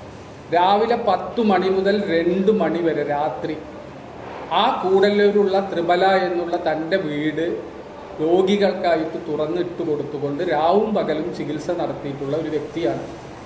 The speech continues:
അദ്ദേഹത്തിൻ്റെ ചികിത്സാനുഭവം പറയുകയാണെങ്കിൽ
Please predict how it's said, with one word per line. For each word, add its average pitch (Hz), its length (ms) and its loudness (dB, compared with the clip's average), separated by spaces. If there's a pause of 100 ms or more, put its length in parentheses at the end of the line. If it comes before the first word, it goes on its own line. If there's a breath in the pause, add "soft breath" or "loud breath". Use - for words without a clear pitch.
(1300)
അദ്ദേഹത്തിൻ്റെ 220 580 2
ചികിത്സാനുഭവം 214 960 4
പറയുകയാണെങ്കിൽ 196 760 2